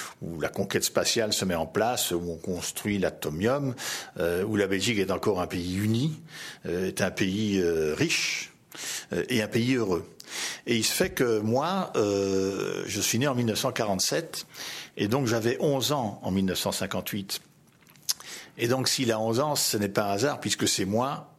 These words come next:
à l'âge de onze ans, et j'ai été à l'exposition de mille neuf cent cinquante-huit, comme tous les enfants de mon âge, avec ma classe à l-, à l'époque, et, et, et je me suis perdu. Et je me souviens d'avoir passé toute la journée comme une école buissonnière.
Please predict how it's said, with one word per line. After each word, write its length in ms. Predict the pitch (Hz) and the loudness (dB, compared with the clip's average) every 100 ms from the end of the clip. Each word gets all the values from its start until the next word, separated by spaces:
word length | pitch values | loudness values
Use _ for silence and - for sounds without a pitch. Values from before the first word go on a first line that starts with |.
| _ | _
à 120 | 95 104 | 0 2
l'âge 260 | 120 95 | 2 2
de 60 | 101 | 2
onze 200 | 95 110 | 2 2
ans, 180 | 156 - | 0 2
et 120 | 104 | 2
j'ai 160 | 98 117 | 2 0
été 280 | 113 180 123 | 2 2 2
à 80 | |
l'exposition 560 | 95 92 - 95 95 113 | 0 0 0 2 2 2
de 60 | 95 | 2
mille 120 | 95 | 2
neuf 140 | 92 | 0
cent 140 | - 90 | 0 0
cinquante-huit, 680 | - - 104 104 - 156 | 2 0 0 0 0 -2
comme 180 | - 101 | 0 0
tous 120 | 95 | 2
les 140 | 98 98 | 2 2
enfants 200 | 87 92 | 0 0
de 80 | 87 | 0
mon 180 | 90 | 0
âge, 300 | 110 151 160 - - - - - | 2 2 -2 -6 -6 -6 -6 -2
avec 240 | 98 101 107 | 0 2 2
ma 140 | 98 | 0
classe 400 | - 165 - - | 2 0 0 -2
à 40 | |
l-, 120 | 82 - | 0 0
à 60 | |
l'époque, 400 | 92 92 151 160 | 0 2 0 2
et, 100 | 107 | 0
et, 320 | 113 113 117 107 | 2 0 0 0
et 40 | |
je 80 | 117 | 2
me 100 | 117 | 0
suis 140 | 165 | 0
perdu. 500 | 151 113 110 110 - - - - - - - - | 0 0 0 -2 -4 -16 -14 -12 -10 -10 -10 0
Et 320 | 104 120 110 | 2 2 2
je 80 | 120 | 2
me 160 | 127 | 2
souviens 600 | 117 147 123 131 120 104 | 2 2 2 2 2 0
d'avoir 360 | 101 107 110 110 | 2 2 2 2
passé 280 | - - - | 0 0 0
toute 220 | - - | -2 2
la 100 | 135 | 2
journée 440 | 107 95 95 98 - | 4 2 2 2 2
comme 220 | 113 110 | 2 2
une 100 | 101 | 2
école 220 | 92 123 | 2 2
buissonnière. 640 | 113 107 - 80 82 113 | 2 2 0 0 -2 -2